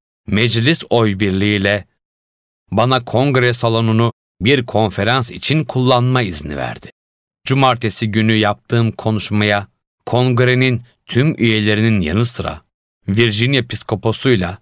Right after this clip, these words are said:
Washington'ın ruhban sınıfı ve vatandaşları teşrif ettiler. Aynı şerefi New Jersey ile Pennsylvania eyaletlerinin hükümetleri de verdi.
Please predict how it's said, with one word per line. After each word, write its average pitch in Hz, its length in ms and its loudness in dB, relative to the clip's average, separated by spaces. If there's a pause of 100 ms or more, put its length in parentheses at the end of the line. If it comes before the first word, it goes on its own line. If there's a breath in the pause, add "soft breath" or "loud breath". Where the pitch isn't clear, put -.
(440)
Washington'ın 127 760 0 (180 loud breath)
ruhban 120 520 0
sınıfı 123 600 0
ve 107 220 0 (200)
vatandaşları 107 840 0
teşrif - 480 -6
ettiler. - 540 -12 (340)
Aynı 113 300 2
şerefi 85 580 -4 (260)
New 107 240 0
Jersey 123 460 2
ile 120 280 0 (500)
Pennsylvania 110 760 0
eyaletlerinin 110 840 0
hükümetleri 110 760 0
de 80 180 -4
verdi. - 440 -10